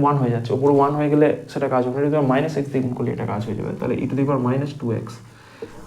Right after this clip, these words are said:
আর নিচে কী হবে? nine minus four e to the power minus two x, ঠিক আছে? এরপরে যা কিছু আছে সবই কনস্ট্যান্টের গল্প আছে, বাকিগুলো তো কনস্ট্যান্ট,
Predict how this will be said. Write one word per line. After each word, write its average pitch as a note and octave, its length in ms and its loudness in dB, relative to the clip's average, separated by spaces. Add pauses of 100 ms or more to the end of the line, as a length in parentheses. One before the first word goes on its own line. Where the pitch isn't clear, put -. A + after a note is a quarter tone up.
আর B2+ 120 -4
নিচে C3 220 -2
কী D3 120 -2
হবে? C#3+ 140 -4 (160)
nine B2 240 0 (480)
minus B2 340 -2 (200)
four D3 220 0 (120)
e - 80 -4
to B2+ 100 -6
the B2+ 80 -2
power C3 180 -4
minus B2+ 300 -4
two - 160 -14
x, - 40 -18 (1200)
ঠিক C#3+ 180 -14
আছে? - 100 -20 (300)
এরপরে F3+ 260 4
যা F#3 60 6 (100)
কিছু F3+ 160 0
আছে F3 180 2
সবই E3+ 220 4
কনস্ট্যান্টের C3+ 540 2
গল্প A2+ 180 -2 (100)
আছে, - 140 -12 (400)
বাকিগুলো C#3 360 4
তো D3 140 4
কনস্ট্যান্ট, A2 360 -2